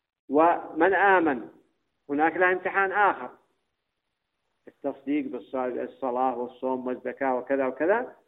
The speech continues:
ثم يأتي الامتحان الآخر اللي هو أهل بيت رسول الله والالتزام بهم، لأن الله سبحانه وتعالى أمر الرسول أن يبلغ الأمة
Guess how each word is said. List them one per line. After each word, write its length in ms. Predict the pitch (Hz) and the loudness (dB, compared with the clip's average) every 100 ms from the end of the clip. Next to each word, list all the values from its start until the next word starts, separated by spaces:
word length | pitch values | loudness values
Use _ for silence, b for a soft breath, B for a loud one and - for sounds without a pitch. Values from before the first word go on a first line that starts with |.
| _ _ | _ _
ثم 200 | - 190 | -4 0
يأتي 300 | 180 175 175 | 0 0 0
الامتحان 520 | 165 160 143 147 180 165 | -2 -4 -6 -2 0 0
الآخر 440 | 143 226 226 226 | 0 -2 -2 -4
اللي 180 | 220 196 | 2 4
هو 220 | 202 - | 2 2
أهل 220 | 185 175 | 2 2
بيت 200 | 170 165 | 2 0
رسول 320 | 156 147 143 | 0 -2 0
الله 240 | 139 120 110 _ _ _ - | 0 -2 -6 _ _ _ 0
والالتزام 640 | 180 190 175 165 180 165 | 2 4 2 2 2 2
بهم، 200 | 135 120 | -4 0
لأن 220 | 147 180 | 2 4
الله 200 | 196 185 | 4 2
سبحانه 380 | 170 165 170 160 | 2 -2 0 0
وتعالى 380 | 156 143 139 180 | 0 0 0 0
أمر 160 | 240 | 0
الرسول 320 | 240 226 233 | 0 0 0
أن 100 | 196 | 2
يبلغ 360 | 190 185 190 170 | 2 4 4 4
الأمة 380 | 175 180 151 | 2 0 -4